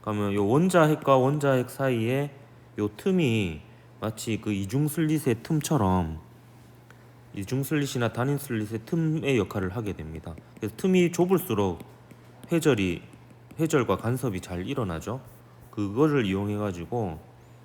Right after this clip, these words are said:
이제 전-, 전자가 회절되는지를 한번 살펴본 건데요. 이때 그 마-,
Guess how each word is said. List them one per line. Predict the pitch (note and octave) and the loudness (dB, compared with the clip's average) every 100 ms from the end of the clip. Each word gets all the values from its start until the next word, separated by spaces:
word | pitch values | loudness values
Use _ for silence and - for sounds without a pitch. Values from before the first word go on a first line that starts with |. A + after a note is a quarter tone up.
| - - F#2+ | -20 -18 -10
이제 | F#2 | -8
전-, | F2+ G2+ G2 F#2 | -6 -6 -4 -6
전자가 | - F#2+ F#2+ A2+ A#2+ A#2+ A2 B2 A#2 | -6 -6 -2 0 0 0 0 -2 0
회절되는지를 | F3+ D#3+ A2 F#2 F2+ E2+ E2+ | 2 2 0 -4 -4 -8 -10
한번 | F2+ E2 E2 D#2 - - - - - | -10 -8 -8 -10 -18 -20 -20 -20 -20
살펴본 | - A#2+ A#2 F#2+ G2+ G2 | -8 -6 -4 -4 -4 -4
건데요. | F2+ D#2+ D#2+ E2 - - - - - - | -6 -6 -8 -10 -16 -20 -20 -20 -14 -12
이때 | A#2 B2 A2+ | -2 0 0
그 | G#2+ G2+ G2 - - | 0 0 0 -4 -4
마-, | G2 | -4